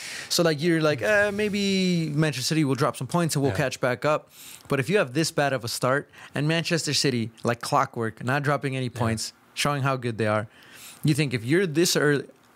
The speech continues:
Speaker 1: it could happen. Like, I,
Speaker 2: Yeah.
Speaker 1: I'm just saying,
Speaker 2: Yeah.
Speaker 1: if Liverpool doesn't sort it out quickly,
Speaker 2: Mm-hmm.
Speaker 1: it could happen that Manchester City, again, like that one season, just runs away with it.
Speaker 2: Okay, so how, if you're Jurgen Klopp right now, how do you solve it? You have all these injuries.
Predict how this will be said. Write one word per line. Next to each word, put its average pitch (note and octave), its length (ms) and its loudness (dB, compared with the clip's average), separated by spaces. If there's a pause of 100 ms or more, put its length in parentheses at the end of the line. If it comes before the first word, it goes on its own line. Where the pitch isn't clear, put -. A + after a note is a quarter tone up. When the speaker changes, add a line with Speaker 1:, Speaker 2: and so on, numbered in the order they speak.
(360)
Speaker 1:
it D#3+ 140 0
could A#3+ 140 2
happen. E3+ 340 0
Like, A#2+ 180 -2
I, B2+ 180 2
Speaker 2:
Yeah. A#2+ 140 -2
Speaker 1:
I'm D3+ 100 -2
just E3 120 -2
saying, C#3+ 200 -2 (160)
Speaker 2:
Yeah. G2 160 -4
Speaker 1:
if C#3+ 100 -2
Liverpool G3 320 2
doesn't E3 220 4
sort F3 260 4
it D#3+ 40 2
out C3 160 -4
quickly, A2+ 440 -2 (140)
Speaker 2:
Mm-hmm. G2 180 -4 (380)
Speaker 1:
it C3+ 80 -2
could F3 140 0
happen D#3+ 300 -2
that C3 100 -2
Manchester C3+ 260 -2
City, B2 400 -2 (180)
again, B2+ 640 -2 (160)
like A#2+ 180 0
that A#2+ 140 0
one C3 140 -2
season, A#2 260 -2
just A2 160 2
runs A#2 160 0
away A2 180 0
with G#2+ 140 -2
it. - 80 -10 (460)
Speaker 2:
Okay, C3 140 2
so C3 280 -2 (480)
how, - 260 -4 (120)
if C#3 220 -2
you're E3+ 120 4
Jurgen D#3 320 2
Klopp B2 240 0
right B2 120 0
now, G2+ 140 -2
how G2 160 -4
do A2 60 -2
you G#2+ 60 -4
solve F#2 260 -4
it? F2 80 -12 (420)
You B2 140 2
have C3 140 -2
all C#3 140 0
these D3 200 0
injuries. A2+ 560 0